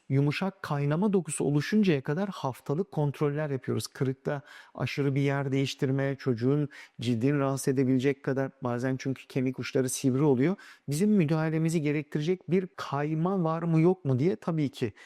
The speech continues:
yakın takip ediyoruz. Ama plak vida ya da elastik çivi uyguladığımız hastalarda genelde böyle bir endişemiz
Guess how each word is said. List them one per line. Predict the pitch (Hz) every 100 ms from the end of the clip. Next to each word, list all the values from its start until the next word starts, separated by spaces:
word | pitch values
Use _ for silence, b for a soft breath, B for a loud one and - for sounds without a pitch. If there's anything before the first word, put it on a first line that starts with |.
| B -
yakın | 120 - 120
takip | 117 117 113 120
ediyoruz. | 120 147 220 - B B B
Ama | - 190 180
plak | - 185 180 185
vida | 175 139 135
ya | 151 147
da | 131 120 -
elastik | 170 170 165 - 147
çivi | - 143
uyguladığımız | 156 160 156 156 147 131 147
hastalarda | 165 - 131 117 117 175
genelde | 170 160 143 135 131
böyle | 139 131
bir | 131 -
endişemiz | 135 127 120 127 110